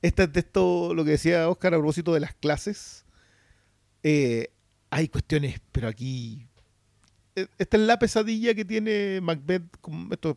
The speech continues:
más o menos la mitad de la película, porque soy, es cuando la segunda vez que habla con las, con las furias o las brujas, la Hécate y otras cosas que uno terminó aprendiendo leyendo Sandman.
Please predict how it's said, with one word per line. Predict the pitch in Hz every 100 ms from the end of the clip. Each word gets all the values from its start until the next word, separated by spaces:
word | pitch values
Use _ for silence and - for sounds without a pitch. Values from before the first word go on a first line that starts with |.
| -
más | - 135
o |
menos | 131 139 139
la | 131
mitad | 131 143
de |
la | 139
película, | 143 135 131
porque | 131 123
soy, | 143 123 127 - _ _ _ _ _ _ _ -
es | 139 135
cuando | 165 160 160
la | 160
segunda | 151 202 220
vez | 196
que | 196
habla | 202 175
con | 175 156
las, | 143 120 - - - - - _ _ _ _
con | 147 151
las | 147 -
furias | 170 202 151 110 92 - - _ -
o | 127
las | 113 113
brujas, | 131 180 - 123 113 - - - - - - _ _ -
la | 127 123 117 110
Hécate | 156 156 143 - 135 135
y | 131 139
otras | 135 139
cosas | - 135 135
que | 143
uno | 135
terminó | 123 123 135
aprendiendo | 131 123 131 127
leyendo | 123 127 127
Sandman. | 123 101 -